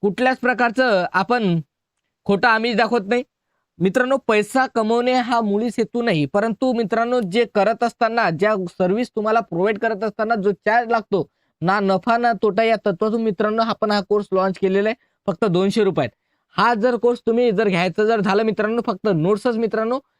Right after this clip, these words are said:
इतर YouTuber चॅनल किंवा इतर नोट्स मित्रांनो, फक्त बघा,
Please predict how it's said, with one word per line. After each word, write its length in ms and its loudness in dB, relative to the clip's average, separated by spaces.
इतर 380 0
YouTuber 560 0
चॅनल 500 0
किंवा 300 2
इतर 320 -2
नोट्स 280 0
मित्रांनो, 420 -2
फक्त 260 0
बघा, 320 2